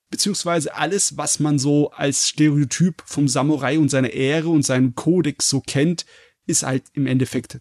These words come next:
dort zuerst, äh, zu finden gewesen. Ja,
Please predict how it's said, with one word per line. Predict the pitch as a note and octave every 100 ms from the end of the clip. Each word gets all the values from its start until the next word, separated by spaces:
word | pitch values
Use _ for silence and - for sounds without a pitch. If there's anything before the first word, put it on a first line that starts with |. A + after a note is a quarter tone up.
| -
dort | B2 D3
zuerst, | - - - C3 C3+ - - -
äh, | B2+ A#2+ - - _
zu | - B2
finden | B2 A#2+ - - _ _
gewesen. | - - - - _ _ _ _ _ _ _ _ _ _ _ _ _ _ _ _ _ _ _ _
Ja, | - G3+